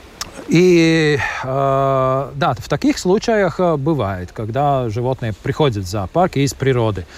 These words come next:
Но так, э, э,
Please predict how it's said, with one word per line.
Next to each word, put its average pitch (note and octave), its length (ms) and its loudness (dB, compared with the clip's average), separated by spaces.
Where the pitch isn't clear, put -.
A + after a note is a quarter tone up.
Но B2 140 -2
так, A3+ 320 2
э, F3+ 360 2
э, D#3+ 320 2